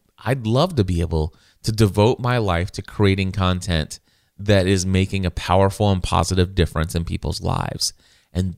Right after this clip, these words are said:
that's why I left my career in insurance. It wasn't to make all kinds of money. It was because this is, this was fulfilling for me a greater sense of purpose in life. It was giving me a great sense of fulfillment.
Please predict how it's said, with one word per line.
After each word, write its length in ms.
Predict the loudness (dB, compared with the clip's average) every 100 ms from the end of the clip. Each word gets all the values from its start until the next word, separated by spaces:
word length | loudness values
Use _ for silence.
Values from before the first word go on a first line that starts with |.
| -2
that's 280 | 0 2 2
why 260 | 4 6
I 60 | 4
left 240 | 2 -2
my 120 | -4
career 340 | -4 0 2 2
in 60 |
insurance. 480 | 2 0 -2 -2 0
It 120 | 0
wasn't 300 | 4 2 2 2
to 220 | 2 2 -2 -16 0
make 320 | 2 2 2
all 160 | 2
kinds 300 | 2 2 2
of 100 | 0
money. 300 | 0 0 0
It 40 | 0
was 160 | -2
because 500 | -2 -4 0 0 0
this 340 | -8 -2 0 0
is, 300 | 0 -2 -4
this 300 | -6 -6 -4
was 340 | 0 0 -2 -8 _ _ _
fulfilling 640 | _ 2 2 2 2 2 0
for 160 | -2
me 240 | 0 2 2
a 60 |
greater 400 | 2 2 2 2
sense 280 | 0 -2 -2
of 200 | -4 -4
purpose 760 | -4 2 2 2 -2 -2 -4 -4
in 160 | -6 -4
life. 380 | -4 -4 -6 -2
It 140 | 0
was 180 | 0 -2
giving 320 | -2 0 0
me 100 | 2
a 60 | 0
great 220 | 0 -2
sense 200 | -4 -6
of 100 | -8
fulfillment. 760 | -6 -8 0 2 2 0 -6